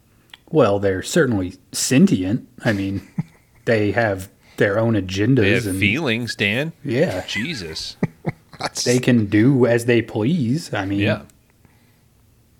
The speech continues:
Speaker 3: I was just asking.
Speaker 2: Jeez, man.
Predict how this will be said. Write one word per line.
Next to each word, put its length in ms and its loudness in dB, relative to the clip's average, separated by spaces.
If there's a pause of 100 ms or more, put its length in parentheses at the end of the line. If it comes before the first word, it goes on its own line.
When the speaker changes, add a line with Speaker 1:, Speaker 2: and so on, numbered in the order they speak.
(3250)
Speaker 3:
I 40 -10
was 120 -8
just 180 -6
asking. 360 -10 (880)
Speaker 2:
Jeez, 600 -16
man. 280 -20